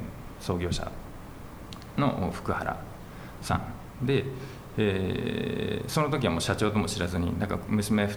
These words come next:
人いるんですけど、まあ、遊んでて、なんか、いい人だな、<laughs> みたいな。出会いから、「え、社長なんですか？」みたいな話と、「あ、本も書いてるんだよ」っていう話で、その本読ませていただいて、えー、その後また飲んでから、あの、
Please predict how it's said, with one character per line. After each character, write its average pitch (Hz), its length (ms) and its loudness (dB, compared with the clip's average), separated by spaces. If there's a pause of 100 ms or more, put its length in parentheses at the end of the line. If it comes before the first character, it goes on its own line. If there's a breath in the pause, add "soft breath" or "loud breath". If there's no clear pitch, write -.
(140)
人 - 160 0
い 90 260 2
る 92 120 0
ん 87 40 0
で 82 60 0
す - 100 -6
け - 80 0
ど、 - 320 2
ま 95 120 4
あ、 90 60 2
遊 98 80 4
ん 95 40 4
で 90 100 4
て、 82 140 0 (500)
な 92 60 0
ん - 40 -6
か、 85 240 0
い 98 100 0
い 90 40 2
人 87 160 -2
だ 87 60 2
な、 101 180 6
<laughs> 85 100 2
み 85 60 -2 (100)
た - 80 8
い 107 80 6
な。 - 120 0 (440 loud breath)
出 123 140 8
会 123 80 6
い 120 60 6
か 135 80 6
ら、 - 100 4
「え、 131 60 8
社 110 160 2
長 120 180 6
な 120 120 8
ん 107 100 4
で 90 80 0
す - 120 -6
か？」 131 220 6
み - 60 -2
た 92 100 -2
い 90 40 0
な 90 200 -2
話 92 320 0
と、 - 180 2
「あ、 113 60 8
本 113 240 4
も 90 100 0
書 104 120 4
い 90 60 2
て - 100 -2
る 85 100 0
ん 87 80 -2
だ 95 80 0
よ」 113 160 6 (160)
っ - 60 -8
て 90 60 0
い 90 40 2
う 90 80 2
話 90 400 -2
で、 104 260 4 (540 loud breath)
そ - 80 -2
の 90 80 4
本 90 160 2
読 87 160 2
ま 92 60 0
せ - 120 -4
て 98 60 -2
い - 60 -2
た 92 120 -2
だ 92 120 2
い 90 40 0
て、 156 360 2 (120)
え 92 380 2
ー、 - 320 -8
そ 110 80 4
の 92 80 6
後 87 160 2
ま 78 100 0
た - 220 -6 (220)
飲 101 80 2
ん 82 180 0
で - 80 2 (300)
か 185 100 4
ら、 170 440 4 (100)
あ 92 160 2
の、 90 180 0